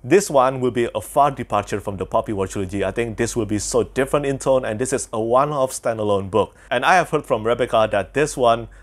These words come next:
the cover art will be done by Nico Delort, one of my favorite cover artists. And, well, R F Kuang plus Nico Delort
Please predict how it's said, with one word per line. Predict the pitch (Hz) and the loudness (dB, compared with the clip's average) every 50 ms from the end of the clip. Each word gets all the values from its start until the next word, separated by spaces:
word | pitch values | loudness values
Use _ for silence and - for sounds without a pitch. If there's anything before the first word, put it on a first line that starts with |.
| - - - - | -20 -20 -16 -10
the | 101 110 | -8 -8
cover | - - 160 170 135 147 | -2 0 0 2 2 2
art | - 117 110 104 | 2 0 0 -2
will | - 120 113 | -2 -4 -4
be | 104 113 107 | -2 -2 -4
done | 101 92 92 117 117 113 120 120 | -4 0 2 2 2 2 2 -2
by | 110 104 98 92 92 | -2 0 0 0 0
Nico | 98 107 110 - 113 107 | -2 -6 -6 -4 -2 -2
Delort, | 98 104 101 95 90 87 87 - | 0 0 0 0 0 -2 -4 -4
one | 110 127 151 | -2 -2 0
of | 180 185 | 0 -2
my | - 175 160 156 | -2 -2 -2 -4
favorite | - - - - - 151 139 117 127 117 | -4 -8 -8 -4 -2 -2 0 0 -2 0
cover | - 113 104 104 | 0 2 2 2
artists. | 92 90 95 92 - - 92 87 - - - | 2 2 2 0 -4 -8 -10 -8 -10 -10 -8
And, | 113 104 98 98 - - - - - - | -8 -8 -8 -8 -10 -16 -20 -20 -12 -2
well, | - 135 151 151 151 151 143 - - - | 2 4 6 6 4 2 -2 -8 -10 -4
R | - 127 139 - | -2 -2 0 2
F | 156 151 - | 0 -2 0
Kuang | - 156 147 143 143 147 143 131 - _ | 0 2 4 4 2 2 -2 -10 -16 _
plus | - - 120 117 107 - - - | -2 0 2 2 0 -2 -8 -10
Nico | 131 139 - 151 135 | -10 -2 0 2 4
Delort | 127 135 135 139 131 131 131 127 - | 4 4 6 6 6 4 4 0 -4